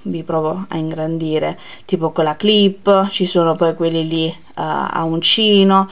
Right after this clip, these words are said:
quelli invece che sono, eh, che si chiudono a cerchio, cioè, ci, ci sono un miliardo di categorie e sottocategorie, perché si va, si va avanti. E poi, eh, un'altra cosa,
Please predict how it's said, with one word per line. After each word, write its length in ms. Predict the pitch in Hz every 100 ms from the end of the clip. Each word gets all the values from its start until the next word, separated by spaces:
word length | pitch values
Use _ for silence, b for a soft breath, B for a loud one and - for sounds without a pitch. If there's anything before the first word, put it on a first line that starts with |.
| B B
quelli 280 | - 175 160
invece 420 | 165 165 165 170
che 140 | 170 160
sono, 520 | - 165 160 156 151
eh, 220 | 160 156 151
che 100 | 180
si 160 | 190
chiudono 300 | 175 170 160
a 100 | 160
cerchio, 520 | - 226 208 190 190
cioè, 240 | 175 180 - -
ci, 200 | - -
ci 120 | -
sono 380 | 220 190 185 - -
un 260 | 208 208
miliardo 680 | 214 214 233 247 254 233 214
di 260 | 185 196 196 B B B
categorie 680 | - 208 208 185 196 208 214
e 40 | 196
sottocategorie, 680 | 196 196 185 180 175 160
perché 340 | 175 170 180 - 185 B B
si 180 | 202 185
va, 220 | 170 156
si 120 | 190
va 100 | 180
avanti. 600 | 180 151 147 170 247 277 B B B B B
E 200 | 202 202
poi, 440 | 202 302 285 -
eh, 100 | -
un'altra 640 | 196 185 202 220 240 233
cosa, 640 | 214 185 165 165 196 247